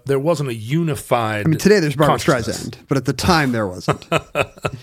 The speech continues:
Speaker 1: And so, so at, in Paris there in the eighteen sixties, uh, the formation of this group, uh,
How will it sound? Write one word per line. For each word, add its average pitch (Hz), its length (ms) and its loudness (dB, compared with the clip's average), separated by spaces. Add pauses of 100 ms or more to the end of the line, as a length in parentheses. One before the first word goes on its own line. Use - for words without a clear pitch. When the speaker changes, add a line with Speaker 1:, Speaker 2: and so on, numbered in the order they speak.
(1300)
Speaker 1:
And 165 200 0
so, 160 420 2 (120)
so 165 480 -2
at, 185 260 -2
in 208 160 0
Paris 127 380 0
there 123 240 0
in 123 120 -4
the 123 120 -4
eighteen 117 340 -6
sixties, 95 680 -10 (760)
uh, 117 320 -4
the 131 120 -2
formation 165 520 -2
of 123 100 -6
this 120 160 -2
group, 208 360 -2
uh, 160 100 -2